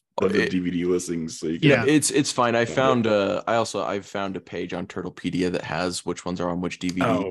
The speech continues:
Speaker 1: perfect. Okay.
Speaker 2: So,
Speaker 3: So
Speaker 2: if, yeah.
Speaker 1: Well, then I
Speaker 3: also
Speaker 1: redact my offer and you get nothing.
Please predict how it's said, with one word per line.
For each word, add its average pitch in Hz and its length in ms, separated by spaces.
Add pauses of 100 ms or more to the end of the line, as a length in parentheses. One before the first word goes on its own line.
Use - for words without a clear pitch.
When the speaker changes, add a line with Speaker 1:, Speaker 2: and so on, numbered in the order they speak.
Speaker 1:
perfect. - 340
Okay. 85 200
Speaker 2:
So, 71 500
Speaker 3:
So 170 80
Speaker 2:
if, - 160
yeah. 50 200 (580)
Speaker 1:
Well, 113 100
then 135 160
I 185 80
Speaker 3:
also 160 60
Speaker 1:
redact 147 280
my 92 160
offer 92 320
and 147 80
you 143 60
get 147 160
nothing. 151 340